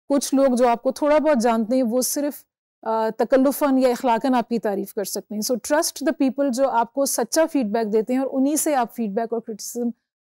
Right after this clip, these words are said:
अ, रिक्वेस्ट करके भी लें ताकि आपके काम में और उसमें बेहतरी आ सके।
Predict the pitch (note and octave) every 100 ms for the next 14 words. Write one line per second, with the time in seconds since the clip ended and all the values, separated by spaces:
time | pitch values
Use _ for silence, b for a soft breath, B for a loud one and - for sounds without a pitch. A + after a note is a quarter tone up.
0 | _ A3 A3 A3 A3+ G3+ C4 A3 B3 C#4+
1 | - C#4 A#3+ B3 A3+ A3 A#3+ - _ _
2 | - A#3 A3 B3+ A#3+ A#3 - B3 A#3 A3
3 | A3 A3+ B3 C#4+ - G#3+ G#3+ - - A#3
4 | G#3+ G3+ - G#3 G3+ - - -